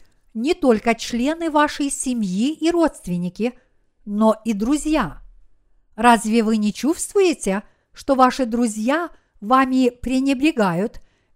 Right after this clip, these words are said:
и насмехаются над вами без всякой причины, только потому, что вы верите в Иисуса? Некоторые из моих друзей даже пытались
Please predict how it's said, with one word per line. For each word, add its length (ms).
и 120
насмехаются 920
над 200
вами 440
без 220
всякой 460
причины, 720
только 340
потому, 680
что 340
вы 480
верите 580
в 120
Иисуса? 680
Некоторые 760
из 300
моих 320
друзей 720
даже 680
пытались 720